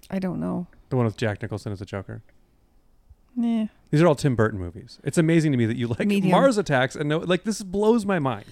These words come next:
Speaker 1: Well, they're different movies, Bill. Some of them are better
Speaker 2: But
Speaker 1: than
Speaker 2: they're
Speaker 1: others.
Speaker 2: Okay.
Speaker 1: That's how movies
Speaker 2: I d-
Speaker 1: work.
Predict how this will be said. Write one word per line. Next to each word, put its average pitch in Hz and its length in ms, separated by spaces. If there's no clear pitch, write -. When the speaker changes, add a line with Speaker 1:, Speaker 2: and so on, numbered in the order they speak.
Speaker 1:
Well, 330 140
they're 415 160
different 381 360
movies, 330 460
Bill. 320 480
Some - 200
of 311 100
them 320 80
are 294 40
better 294 200
Speaker 2:
But 220 100
Speaker 1:
than 269 80
Speaker 2:
they're 208 80
Speaker 1:
others. 170 380
Speaker 2:
Okay. 123 220
Speaker 1:
That's - 120
how 247 80
movies 254 420
Speaker 2:
I - 80
d- 156 60
Speaker 1:
work. - 240